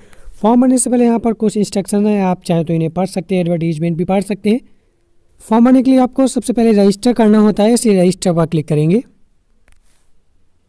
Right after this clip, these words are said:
यहाँ पर ये नोटिफिकेशन आएगा, इसे क्लोज कर देंगे। उसके बाद नीचे स्क्रॉल करेंगे, यहाँ पर अब आपको रजिस्ट्रेशन की डिटेल देनी होगी। जैसे कि पहला है पोस्ट अप्लाई डिटेल्स,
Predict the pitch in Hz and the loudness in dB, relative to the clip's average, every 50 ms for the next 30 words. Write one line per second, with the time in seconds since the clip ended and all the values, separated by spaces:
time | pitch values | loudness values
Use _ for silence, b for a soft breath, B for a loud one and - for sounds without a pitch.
0 | _ _ _ _ _ - - _ _ _ _ _ - 196 208 240 247 233 226 220 | _ _ _ _ _ -20 -20 _ _ _ _ _ -2 0 2 4 4 4 4 4
1 | 233 240 254 240 240 254 240 277 262 254 247 233 240 240 233 - 240 208 - 208 | 2 2 0 0 0 0 2 2 2 2 2 2 2 2 2 0 -2 0 2 2
2 | 190 190 202 196 - 214 214 196 214 214 226 277 _ _ _ _ _ _ _ _ | 4 4 2 2 0 -2 0 2 2 0 0 -2 _ _ _ _ _ _ _ _
3 | _ _ _ _ - - - - 254 254 247 240 - 254 254 269 254 - - 214 | _ _ _ _ -10 -10 -2 0 2 2 2 2 2 2 0 0 0 0 0 0
4 | 202 208 - 190 185 185 185 220 220 208 196 202 190 - 208 202 190 180 170 - | 0 2 2 0 0 2 2 4 4 4 2 0 0 0 2 2 2 0 -2 -4
5 | _ - 180 170 165 165 - - 180 170 180 175 160 180 156 156 143 - 175 190 | _ -4 -2 0 0 -2 -2 -6 -6 -4 -4 -4 -4 -4 -6 -6 -6 -4 -4 -2
6 | 202 208 202 202 208 208 202 190 220 262 b b b b b b b b b b | 0 0 0 2 2 0 0 0 -2 -6 b b b b b b b b b b
7 | - - 220 - - 190 233 220 - 208 202 214 214 220 226 214 - - 202 190 | -4 -4 -2 -2 -2 -2 -2 0 2 2 4 4 4 2 2 0 -2 0 0 2
8 | 196 214 233 226 _ _ - - _ _ _ _ _ _ _ 180 170 - 180 165 | 4 2 2 0 _ _ -18 -18 _ _ _ _ _ _ _ -10 -6 -4 -2 0
9 | 165 175 196 170 180 196 - 214 185 147 123 - - | 2 2 0 0 -2 -2 0 2 2 2 0 -4 -12